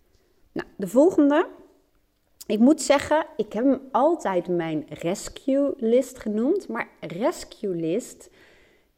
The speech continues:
vind ik een beetje negatief klinken. Alsof er wat gered moet worden. Nou, in essentie is dat vaak zo. En wat gered moest worden, was vaak mijn, eh, lage emotie. En met lage emotie bedoel ik,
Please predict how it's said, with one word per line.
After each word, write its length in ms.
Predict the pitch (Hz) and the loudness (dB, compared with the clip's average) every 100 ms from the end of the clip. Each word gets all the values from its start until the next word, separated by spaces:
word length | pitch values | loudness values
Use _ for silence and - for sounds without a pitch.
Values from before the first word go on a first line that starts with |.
| _ _ - | _ _ -6
vind 160 | 320 | -2
ik 80 | 320 | 0
een 60 | 214 | 0
beetje 240 | 240 240 | 0 0
negatief 520 | 214 208 - 185 - | 0 -2 -6 -12 -12
klinken. 760 | - 247 233 175 - - 175 _ _ | -2 0 0 -4 -8 -18 -20 _ _
Alsof 320 | 175 - 214 | -18 -10 -8
er 200 | - 190 | -6 -6
wat 200 | 185 233 | -6 -6
gered 520 | - 165 175 214 - | -6 -4 0 -2 -2
moet 180 | 165 147 | -8 -6
worden. 320 | - - - | -6 -6 -6
Nou, 120 | - - | -8 -6
in 160 | 220 | -6
essentie 680 | - 233 - 269 311 - - - | -4 -6 2 2 2 -6 -8 0
is 220 | 220 220 | 0 0
dat 220 | - - | -8 -10
vaak 320 | - - - | -16 -16 -16
zo. 380 | - 147 151 254 - - _ | -14 -10 -6 -6 -8 -20 _
En 100 | 170 | -2
wat 160 | 175 - | -2 -2
gered 380 | 180 160 202 | -4 0 2
moest 320 | 254 214 220 - | 2 2 -2 -4
worden, 420 | 175 175 170 165 | 0 0 0 0
was 220 | 156 - | -2 -4
vaak 380 | 165 160 - - - | -6 -6 -6 -14 -20
mijn, 640 | - 165 151 147 156 156 - | -6 -4 -4 -6 -6 -6 -10
eh, 80 | 156 147 147 | -16 -14 -12
lage 360 | 165 160 170 - | -10 -10 -12 -12
emotie. 680 | 147 175 262 214 - - | -6 -4 -2 -4 -6 -16
En 140 | - 156 | -12 -8
met 100 | 160 | -6
lage 300 | 170 196 170 | -6 -6 -6
emotie 320 | 170 214 196 | -4 -4 -6
bedoel 220 | 165 165 | -8 -4
ik, 260 | 226 226 | -4 -4